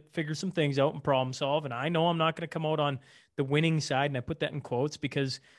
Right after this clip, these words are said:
you know, there's certain things I want, there's certain things other people want, and there's, there's, that goes on and on and on. But I want them to, to talk in a healthy manner. And I guess I must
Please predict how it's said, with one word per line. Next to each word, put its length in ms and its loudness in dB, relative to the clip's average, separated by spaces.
you 60 -2
know, 120 4
there's 160 0
certain 220 0
things 220 2
I 160 6
want, 240 2
there's 160 -8
certain 220 -4
things 280 0
other 160 2
people 280 0
want, 240 0
and 80 -10
there's, 240 -8
there's, 240 -8
that 240 0
goes 160 2
on 160 2
and 100 -2
on 160 -6
and 80 -10
on. 200 -6
But 80 6
I 40 10
want 180 8
them 180 2
to, 180 -2
to 80 -4
talk 360 2
in 100 0
a 40 -2
healthy 640 -2
manner. 540 0
And 80 -2
I 80 4
guess 360 2
I 100 2
must 300 2